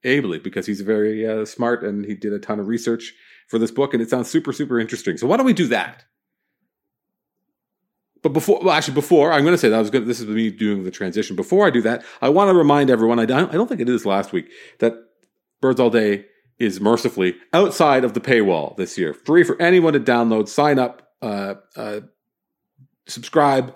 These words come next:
to the podcast. You can do it wherever you get your podcasts. If it's on Apple Podcasts, if it's on Spotify, if it's on Stitcher, if it's on Overcast,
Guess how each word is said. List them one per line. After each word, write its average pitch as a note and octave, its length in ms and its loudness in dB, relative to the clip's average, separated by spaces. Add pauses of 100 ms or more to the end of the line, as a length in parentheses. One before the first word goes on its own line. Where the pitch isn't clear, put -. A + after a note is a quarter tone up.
(200)
to G#3+ 120 2
the G3+ 80 2
podcast. F2 560 -6
You - 40 -8
can A2+ 140 -2
do A2+ 160 2
it A2+ 120 2 (260)
wherever E3 400 2
you F3 120 -2
get D#3+ 320 -2
your - 100 -20
podcasts. - 520 -10 (280)
If - 60 -6
it's G#2 120 -2
on G2 160 2
Apple F#2+ 240 -2
Podcasts, F2+ 480 -4
if - 20 -16
it's F2+ 140 -16
on G2 140 -4
Spotify, F2+ 520 -4
if F2+ 80 -14
it's - 100 -14
on F#2 120 -6
Stitcher, F#2 400 -8
if E2 80 -12
it's - 100 -12
on G2 160 -4
Overcast, F2+ 600 -6